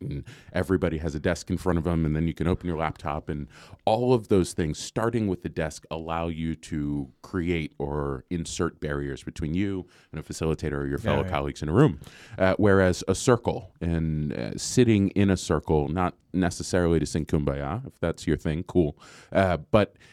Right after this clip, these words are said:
Speaker 1: in order to remove barriers and have connection with and cont-, eye contact with a group of people in the round is a really powerful way to make decisions, have conversations, to,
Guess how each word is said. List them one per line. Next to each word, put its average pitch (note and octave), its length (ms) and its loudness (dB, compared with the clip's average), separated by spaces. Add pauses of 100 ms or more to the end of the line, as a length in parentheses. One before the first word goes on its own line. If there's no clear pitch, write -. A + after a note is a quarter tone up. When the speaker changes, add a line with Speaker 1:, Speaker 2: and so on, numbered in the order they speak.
(140)
Speaker 1:
in G#2+ 160 6
order A#2 200 10
to A2 140 2
remove G#2+ 400 6
barriers F2+ 560 4
and E2 160 -6
have F2 260 -6
connection G2 600 0
with E2 260 0
and D2+ 300 -4
cont-, B2 320 -4 (100)
eye A2 140 0
contact F#2+ 560 -8
with E2 280 -2 (280)
a F2 100 -4
group F#2 340 2
of D2 200 -2
people D2+ 320 -2
in D#2 160 -4
the D2 80 -2
round C#2+ 420 -2
is - 240 -10
a E2+ 140 2
really A2+ 340 4
powerful D#2 400 -4
way D2 200 -4
to - 120 -16
make G2+ 200 -6
decisions, E2+ 520 -6 (280)
have G2 160 -2
conversations, D2+ 760 -6
to, D#2 460 -2